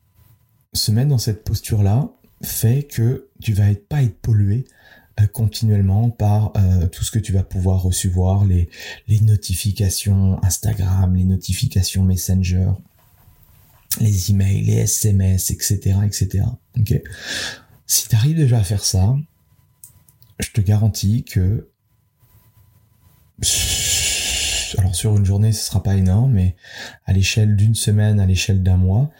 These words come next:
<laughs> tu vas retrouver du temps. Ok ? Deuxième stratégie, envisage éventuellement peut-être sur certains, certaines choses de recruter un assistant,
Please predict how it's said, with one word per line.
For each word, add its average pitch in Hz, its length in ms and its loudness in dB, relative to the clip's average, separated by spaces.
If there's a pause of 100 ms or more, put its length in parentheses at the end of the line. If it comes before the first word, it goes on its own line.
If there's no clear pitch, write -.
(600)
<laughs> 98 240 0
tu - 160 0
vas 117 360 0
retrouver 107 440 0
du 104 160 2
temps. 95 260 -4 (240)
Ok ? - 140 2 (1120)
Deuxième 139 360 2
stratégie, 113 680 2 (260)
envisage 120 720 2 (220)
éventuellement 110 520 2
peut-être 117 440 -2
sur - 260 -6
certains, 101 840 2 (180)
certaines - 400 0
choses 143 420 0 (680)
de 113 60 0
recruter 120 800 0 (200)
un 104 100 4
assistant, 120 460 -2